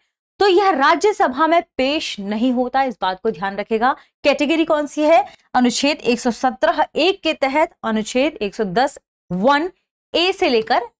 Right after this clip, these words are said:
एफ। ठीक है, इसे ध्यान रखेगा। दूसरी श्रेणी के बारे में यदि चर्चा करें कि दूसरी श्रेणी कौन सी है, तो दूसरी श्रेणी है अनुच्छेद एक सौ सत्रह तीन के तहत, जिसमें कौन कौन से, अ, चीजें शामिल हैं। इसमें शामिल है ऐसे विधेयक सामान्य विधेयकों की तरह ही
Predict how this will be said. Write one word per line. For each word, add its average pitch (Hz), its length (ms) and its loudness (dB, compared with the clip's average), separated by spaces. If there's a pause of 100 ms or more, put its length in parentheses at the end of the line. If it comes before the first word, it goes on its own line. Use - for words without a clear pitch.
(100)
एफ। 180 280 -2 (240)
ठीक 392 200 2
है, 587 160 0
इसे 240 180 0
ध्यान 208 260 0
रखेगा। 170 300 -8 (600)
दूसरी 349 340 6
श्रेणी 427 280 2
के 427 100 2
बारे 370 240 4
में 381 100 2
यदि 370 140 2
चर्चा 349 320 2
करें 349 260 0
कि 349 100 0
दूसरी 269 320 2
श्रेणी 339 260 0
कौन 320 200 0
सी 320 160 0
है, 359 100 4
तो 359 120 0
दूसरी 262 400 2
श्रेणी 320 280 0
है 339 140 0
अनुच्छेद 285 520 0
एक 226 160 -4
सौ 247 120 -4
सत्रह 294 500 -2 (420)
तीन 339 240 2
के 214 120 -2
तहत, 170 260 -8 (500)
जिसमें 311 360 0
कौन 233 220 -2
कौन 240 200 0
से, 311 200 2
अ, 233 140 -4
चीजें 277 280 -2
शामिल 269 360 0
हैं। 349 140 0
इसमें 240 180 -8
शामिल 220 340 -2
है 277 220 0 (380)
ऐसे 349 380 4
विधेयक 330 420 2
सामान्य 269 500 0
विधेयकों 262 560 0
की 339 160 -4
तरह 190 260 -4
ही 165 380 -2